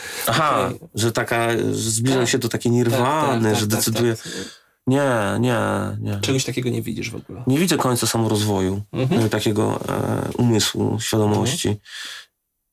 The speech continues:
Speaker 1: Mm, nie sądzę, żebym był-, zbliżył się do czegoś takiego.
Speaker 2: Okej,
Speaker 1: Na razie
Speaker 2: okej.
Speaker 1: się na pewno nie zbliżyłem. Na razie <laughs> wykonałem kilka kroczków takich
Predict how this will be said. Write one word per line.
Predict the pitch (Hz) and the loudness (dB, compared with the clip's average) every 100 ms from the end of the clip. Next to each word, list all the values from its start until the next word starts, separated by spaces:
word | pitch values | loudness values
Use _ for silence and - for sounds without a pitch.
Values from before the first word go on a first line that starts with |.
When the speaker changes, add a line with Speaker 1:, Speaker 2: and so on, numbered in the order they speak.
| _ _ _ _ - | _ _ _ _ -6
Speaker 1:
Mm, | 120 117 113 113 _ _ _ _ _ _ | -2 0 0 -4 _ _ _ _ _ _
nie | 127 127 | 0 2
sądzę, | 123 120 107 | 2 2 2
żebym | 104 104 101 | 0 0 0
był-, | 101 | 0
zbliżył | 98 107 104 98 | 2 2 2 2
się | 98 | 0
do | 98 | 0
czegoś | - 98 | -2 -4
takiego. | - - 98 104 104 - - - - _ - - | -4 -4 -4 -2 -6 -10 -16 -20 -20 _ -14 -6
Speaker 2:
Okej, | 143 190 113 | -4 -2 0
Speaker 1:
Na | 107 113 | 2 2
razie | 120 113 | 2 2
Speaker 2:
okej. | 110 | 2
Speaker 1:
się | |
na | 113 113 | 0 2
pewno | 113 107 | 2 2
nie | 101 | 2
zbliżyłem. | 98 101 104 104 101 104 _ _ _ _ _ _ _ _ _ _ _ - | 0 0 2 0 -2 -4 _ _ _ _ _ _ _ _ _ _ _ -4
Na | |
razie | 110 123 180 | 0 0 0
<laughs> | |
wykonałem | - 214 131 120 | 2 2 2 0
kilka | 117 120 131 | -2 -2 -2
kroczków | - - 113 - 113 | -2 -2 -2 -6 -6
takich | 117 113 - | -6 -4 -6